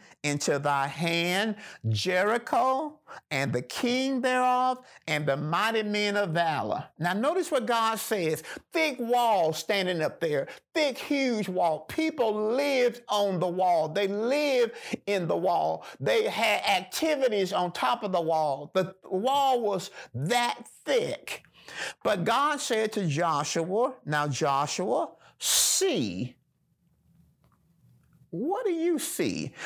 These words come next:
"See that I have given." Now the wall is still up, but he says, "See that I have given.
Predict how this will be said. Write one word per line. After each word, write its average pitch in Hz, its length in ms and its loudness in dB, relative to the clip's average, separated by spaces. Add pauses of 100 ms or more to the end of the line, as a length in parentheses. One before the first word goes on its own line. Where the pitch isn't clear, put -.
(200)
"See 240 1000 0 (500)
that 151 300 -2
I 180 240 0
have 233 960 0
given." 127 680 -2
Now 135 200 0
the 147 60 -2
wall 175 380 2
is 202 80 -2
still 226 340 -2
up, 269 300 0 (220)
but 147 140 2
he 190 140 0
says, 180 360 0
"See 247 560 0 (160)
that 175 200 0
I 180 260 0
have 208 880 0
given. 131 440 -2